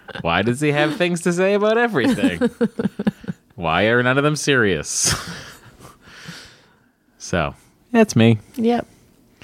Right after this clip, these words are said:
Speaker 1: I'm sorry, everyone.
Speaker 2: I don't think they're listening, but if they are.
Speaker 1: Oh, I was apologizing to the public.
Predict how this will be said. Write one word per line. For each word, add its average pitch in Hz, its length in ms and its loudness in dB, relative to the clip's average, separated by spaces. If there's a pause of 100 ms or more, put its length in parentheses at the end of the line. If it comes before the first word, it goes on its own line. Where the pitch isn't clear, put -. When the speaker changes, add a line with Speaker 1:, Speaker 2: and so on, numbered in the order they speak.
(920)
Speaker 1:
I'm 95 120 -4
sorry, - 320 -2
everyone. 52 380 -2 (1120)
Speaker 2:
I 185 60 0
don't 180 140 0
think - 160 -6
they're 175 140 -2
listening, - 480 0
but 185 240 -6 (520)
if 254 160 -4
they 302 140 -2
are. 220 220 0
Speaker 1:
Oh, 127 240 2
I 104 180 4
was 101 180 2
apologizing 90 680 -2
to 82 80 -6
the 76 120 -6
public. 67 380 -10